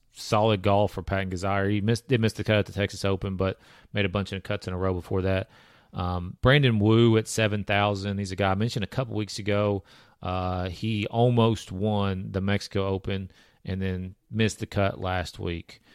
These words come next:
Um, so, but I, I, I think going back to him this week is fine. Uh, and then Scott Stallings at seven thousand, finished third here last year.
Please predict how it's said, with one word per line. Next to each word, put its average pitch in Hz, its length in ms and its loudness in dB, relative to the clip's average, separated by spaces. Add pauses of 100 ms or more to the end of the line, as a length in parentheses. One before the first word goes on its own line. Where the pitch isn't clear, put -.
(280)
Um, 85 460 -8
so, 90 440 -6
but 95 160 -6
I, - 400 -6
I, 98 40 -6
I 95 40 -4
think 101 180 -6
going 92 140 -4
back 92 200 -2
to - 60 -14
him 92 80 -6
this 90 140 -8
week 90 160 -6
is 80 140 -8
fine. 98 720 -2
Uh, 92 260 -4
and 101 100 -4
then 95 100 -4
Scott 120 280 2
Stallings 101 400 0
at 90 80 -6
seven 92 300 -4
thousand, 90 500 -4 (720)
finished - 320 -4
third 107 200 0
here 101 140 4
last 95 340 2
year. 95 340 -4